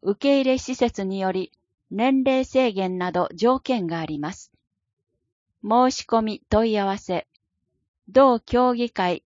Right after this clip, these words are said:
ボランティアセンター。電話、四七五の零七三九。または、同センターホームページ。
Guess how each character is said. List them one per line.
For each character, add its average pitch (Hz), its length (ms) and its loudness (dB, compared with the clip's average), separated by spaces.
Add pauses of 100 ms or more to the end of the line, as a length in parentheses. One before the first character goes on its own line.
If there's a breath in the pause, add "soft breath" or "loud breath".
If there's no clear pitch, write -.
(160)
ボ 175 160 2
ラ 269 140 2
ン 269 80 -4
テ - 140 -6
ィ 254 60 0
ア 254 80 -4
セ 233 200 -4
ン 180 80 -6
タ - 440 -8
ー。 - 40 -20 (680)
電 233 320 0
話、 202 240 -2 (560)
四 262 500 2
七 196 500 -2
五 208 180 0
の 175 260 -2 (400)
零 262 420 2
七 233 520 0
三 233 480 -4
九。 185 380 -2 (540)
ま 214 140 -4
た 226 200 4
は、 185 200 0 (400)
同 254 320 4
セ 254 240 -2
ン 220 80 -6
タ 175 440 -4
ー - 40 -16
ホ 254 260 2
ー - 20 0
ム 240 180 -4
ペ 202 300 -2
ー 147 40 -8
ジ。 - 220 -14